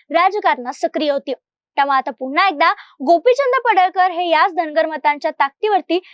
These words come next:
निवडणुकीच्या रिंगणात उतरलेत. धनगर समाज एक हाती पडळकर यांच्या पाठीमागे उभा राहणार का हे निवडणुकानंतर कळेल. तुम्हाला जत विधानसभा मतदारसंघात कोण बाजी मारेल असं वाटतंय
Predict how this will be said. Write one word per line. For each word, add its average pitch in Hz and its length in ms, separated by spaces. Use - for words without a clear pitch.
निवडणुकीच्या 320 680
रिंगणात 302 360
उतरलेत. 269 320
धनगर 285 360
समाज 302 380
एक 294 220
हाती 285 220
पडळकर 285 400
यांच्या 247 260
पाठीमागे 285 540
उभा 302 220
राहणार 440 380
का 330 120
हे 330 60
निवडणुकानंतर 302 880
कळेल. 269 240
तुम्हाला 403 340
जत 403 240
विधानसभा 440 500
मतदारसंघात 311 720
कोण 466 260
बाजी 440 240
मारेल 403 280
असं 392 160
वाटतंय 359 320